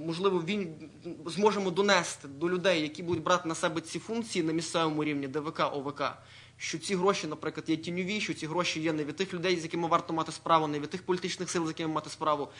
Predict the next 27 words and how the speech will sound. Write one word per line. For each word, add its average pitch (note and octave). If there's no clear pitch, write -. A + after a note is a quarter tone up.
але D#3
це G#3
вже G3
рішення F#3+
за F3
тими F#3
людьми, F3
які E3
погодяться G3+
взяти E3+
ці E3
гроші E3
і D3+
представляти E3
цих D#3+
людей D#3
в C#3+
Д D3+
В D3
К, C#3+
спос-, F#3+
в F3
пулі A3+
спостерігачів G3+
і E3+
так D#3+
далі, D3